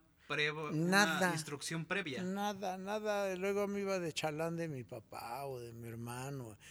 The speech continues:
Speaker 2: y les ayudaba a hacer moldes y a hacer vaciados y todo. Pero no, no tenía idea. A mí siempre me ha gustado la arquitectura. Inclusive me arrepiento de,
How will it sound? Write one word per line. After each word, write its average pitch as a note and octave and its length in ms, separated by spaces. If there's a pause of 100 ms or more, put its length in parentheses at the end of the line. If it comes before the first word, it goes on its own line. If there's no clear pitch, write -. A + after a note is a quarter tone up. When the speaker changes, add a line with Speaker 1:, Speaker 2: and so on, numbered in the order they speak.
(240)
Speaker 2:
y A#2 80
les A2+ 240
ayudaba A#2+ 480
a A2+ 40
hacer A#2 200
moldes G#2 760
y C3 40
a A#2+ 60
hacer B2 220
vaciados A#2 680
y - 40
todo. C#3+ 260 (360)
Pero C3 220
no, D#3+ 400
no F3 380
tenía E3 420
idea. E3 380
A C#3 40
mí D3 160
siempre C#3 380
me B2+ 60
ha B2+ 40
gustado B2 280
la B2 100
arquitectura. D3+ 640 (400)
Inclusive D#3 720 (300)
me D3 120
arrepiento D3+ 680
de, C3 360